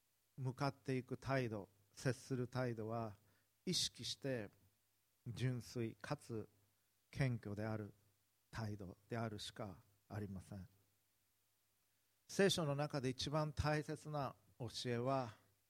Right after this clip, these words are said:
二つです。それは、神を愛するということ、そして自分を愛するように隣人を愛するということ。私たちのことを愛してくださっている神の愛を受け取り、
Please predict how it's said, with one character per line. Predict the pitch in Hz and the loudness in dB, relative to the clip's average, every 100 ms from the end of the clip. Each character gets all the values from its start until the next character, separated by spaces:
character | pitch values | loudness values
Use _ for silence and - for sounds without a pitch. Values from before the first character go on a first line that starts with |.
| _ _ | _ _
二 | - 143 120 | -2 0 0
つ | - | -2
で | 117 | -4
す。 | 98 - - _ _ _ _ _ _ _ _ _ _ _ _ _ _ _ _ _ _ | -4 -12 -20 _ _ _ _ _ _ _ _ _ _ _ _ _ _ _ _ _ _
そ | 127 | 0
れ | 127 | 4
は、 | 135 127 - - _ _ _ | 4 4 0 -10 _ _ _
神 | - 151 143 127 | 0 2 2 -2
を | 113 | -2
愛 | 117 135 | 0 0
す | 131 - | 0 -2
る | 135 | -2
と | - 101 | -2 -6
い | |
う | 95 | -6
こ | - 76 | -10 -16
と、 | 76 - - | -16 -20 -20
そ | - 135 | -4 -2
し | - | 0
て | |
自 | 123 110 | 0 0
分 | 131 139 | 2 2
を | 131 | 2
愛 | 131 | 2
す | 131 156 | 0 -2
る | 135 | 0
よ | 123 117 | 0 0
う | |
に | 117 123 123 - | -2 -6 -8 -6
隣 | 123 127 120 | 0 0 0
人 | 101 117 | 2 4
を | 110 | 4
愛 | 120 | 2
す | - 127 | -2 -6
る | 120 | -6
と | 92 | -6
い | 85 | -8
う | - | -10
こ | - | -18
と。 | - - - | -20 -18 -10
私 | 110 135 | -2 0
た | 139 | 0
ち | 123 120 | -2 -4
の | 110 | -6
こ | 117 | -6
と | 120 | -2
を | |
愛 | 117 143 | 0 0
し | - | -2
て | 123 | -8
く | - | -4
だ | 117 | -4
さ | - 147 | 0 -2
っ | |
て | - 131 | -2 -4
い | |
る | 120 131 113 - - _ | 0 -2 -4 -14 -20 _
神 | - 139 135 | 0 2 2
の | 120 120 | 2 4
愛 | 131 123 | 4 4
を | 120 | 2
受 | 113 | 2
け | 135 | 0
取 | 143 139 | 0 0
り、 | 123 | 0